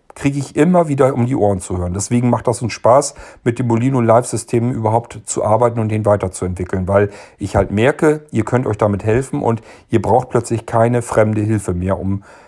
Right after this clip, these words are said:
euren Computer wieder in den Griff zu bekommen. Du gehst jetzt von was ganz anderem aus und gibst mir jetzt sozusagen die Schuld daran und fragst mich jetzt, welche Lösung können wir dafür finden? Ja, was können wir finden? Also,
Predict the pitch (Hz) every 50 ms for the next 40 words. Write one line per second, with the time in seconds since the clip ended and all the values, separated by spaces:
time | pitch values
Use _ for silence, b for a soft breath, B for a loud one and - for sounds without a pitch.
0 | B B B - 107 107 107 101 - 117 107 98 123 107 - 92 87 85 87 90
1 | 90 - - 92 - - - 87 87 82 85 - 85 80 87 90 - _ _ _
2 | _ - 175 220 220 - 190 175 - - - - - - 135 127 123 - - -
3 | 147 160 156 - - 131 139 160 151 151 147 - 127 127 156 233 - - - -
4 | _ _ _ _ _ _ _ _ _ _ _ _ _ _ _ _ - B B B
5 | B B B B B 135 139 135 135 131 - _ _ _ _ - - 117 123 120
6 | - 135 - - - 160 202 233 240 226 214 - - 180 165 - 165 151 143 135
7 | 139 135 139 135 - - 107 95 90 - 90 87 85 82 82 85 _ _ _ _
8 | _ _ _ _ _ _ _ _ _ _ _ - 120 107 - - - 143 156 156
9 | - - 151 139 - 143 135 135 - B B B B B B - 139 123 131 135
10 | 135 - 120 95 95 87 85 95 87 90 90 82 85 92 - 90 90 - 92 87
11 | 90 92 98 104 _ _ b b b b b b b b b b b b 127 95
12 | - - - 123 - - - 170 170 143 - 139 110 - 92 98 90 127 127 107
13 | 95 92